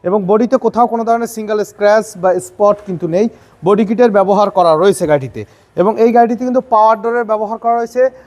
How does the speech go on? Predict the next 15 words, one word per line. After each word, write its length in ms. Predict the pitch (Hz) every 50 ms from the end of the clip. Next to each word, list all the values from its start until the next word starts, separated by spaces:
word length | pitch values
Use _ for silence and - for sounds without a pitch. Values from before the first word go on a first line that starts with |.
| _ - - -
আপনারা 280 | 190 190 - 220 214
চাইলে 260 | - 226 208 208 214
কিন্তু 240 | 202 226 220 202 226
রিমোট 320 | 185 208 226 233 233 233 -
থেকেও 220 | 226 214 240 233
কন্ট্রোল 260 | 208 220 202 208 208
করতে 200 | - 214 185 214
পারবেন 240 | 208 220 220 233 233
এবং 200 | 226 220 202 170
ভিতরে 280 | 147 180 180 208 196 196
বসেও 280 | 180 185 - 196 190
কিন্তু 180 | 180 185 180 175
কন্ট্রোল 260 | 175 165 147 156 147
করতে 200 | 147 147 - 151
পারবেন। 360 | 139 180 175 147 120 113 98